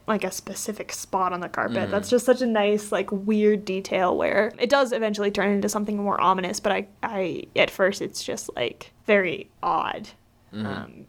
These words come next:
Speaker 1: without necessarily being frightening, that she just had a dream about this very specific spot in the carpet.
Speaker 2: And this is the episode where a lot of the, the dream logic that the show has been presenting us so far seems to make a definitive crossing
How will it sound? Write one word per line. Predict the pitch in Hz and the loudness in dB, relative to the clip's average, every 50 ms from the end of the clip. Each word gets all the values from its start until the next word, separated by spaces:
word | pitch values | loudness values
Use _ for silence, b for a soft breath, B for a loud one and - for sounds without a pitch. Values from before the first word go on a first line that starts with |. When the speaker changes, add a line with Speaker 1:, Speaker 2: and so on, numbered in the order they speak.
| _ - | _ -6
Speaker 1:
without | 220 208 208 190 170 - - | -6 -6 -6 -6 -8 -8 -10
necessarily | 190 - - - 240 233 190 170 - - | -12 -14 -14 -16 -14 -12 -10 -8 -8 -8
being | 202 170 - 208 | -8 -10 -12 -14
frightening, | - - - 185 - - - 76 78 | -14 -10 -10 -10 -10 -10 -14 -16 -14
that | - 214 | -12 -12
she | - - 202 | -10 -6 -6
just | 190 202 196 - | -6 -6 -8 -10
had | - - 185 170 175 - | -4 -2 0 0 0 -2
a | - 185 | -4 -6
dream | 185 180 180 180 175 | -4 -4 -4 -4 -6
about | 165 175 185 131 - | -4 -2 -2 -2 -2
this | - 190 - - | -4 -12 -10 -2
very | - 214 185 180 208 | -2 0 0 0 -4
specific | 202 - - 147 - - - - - - - - | -4 -4 -8 -10 -10 -10 -16 -18 -20 -18 -14 -12
spot | - - - - - - 233 - | -12 -6 -2 -2 -2 -2 -4 -10
in | - 226 220 | -10 -10 -10
the | - - | -8 -8
carpet. | - - - - - 117 - - - | -6 -6 -6 -4 -4 -4 -4 -6 -6
Speaker 2:
And | 143 147 165 | -4 -2 -2
this | 170 160 | -2 -2
is | 160 135 123 | -4 -4 0
the | 127 113 | 0 0
episode | 101 - - 95 92 | 0 -2 -6 -8 -6
where | 98 95 98 | -4 -4 -4
a | 95 | -4
lot | 98 101 98 95 | -4 -4 -4 -4
of | 95 92 - 95 | -6 -8 -8 -14
the, | 95 95 90 90 92 95 95 92 - _ _ _ _ - | -14 -14 -14 -14 -16 -18 -18 -20 -20 _ _ _ _ -14
the | - 98 | -14 -12
dream | - - - 110 113 110 104 101 | -12 -12 -10 -8 -6 -6 -6 -6
logic | 95 90 98 95 95 95 92 92 92 - | -2 0 0 2 2 0 -2 -6 -12 -12
that | - 92 - | -14 -16 -14
the | - - | -14 -14
show | - - - 98 95 90 | -12 -6 -4 -4 -4 -4
has | 92 90 - | -6 -10 -10
been | - 90 92 90 90 | -12 -14 -14 -14 -16
presenting | _ - 90 87 - 92 92 90 - 95 92 95 | _ -18 -16 -14 -14 -14 -14 -12 -14 -12 -12 -10
us | 95 95 95 - - - - - - b b b b b b _ | -10 -10 -10 -12 -14 -16 -16 -20 -20 b b b b b b _
so | - - - 104 98 95 | -18 -12 -8 -6 -6 -6
far | - - - 101 98 98 98 95 95 98 95 - _ _ _ _ - | -6 -6 -4 -2 0 0 0 -2 -4 -8 -10 -12 _ _ _ _ -16
seems | - - - - 107 98 95 92 90 90 92 - - - | -12 -12 -10 -10 -10 -10 -10 -12 -14 -14 -14 -14 -16 -16
to | - - - - 95 92 90 87 90 85 | -16 -18 -16 -14 -14 -14 -14 -14 -14 -14
make | 87 92 95 92 90 90 - - | -14 -12 -10 -10 -12 -12 -14 -16
a | - 85 | -18 -14
definitive | - - - - - - 95 95 87 85 85 85 - - | -14 -16 -16 -14 -14 -12 -12 -12 -12 -14 -14 -16 -18 -20
crossing | _ - - - 95 87 90 - - - - - 65 - - 85 85 | _ -20 -12 -8 -8 -8 -8 -10 -14 -14 -14 -14 -16 -18 -20 -20 -20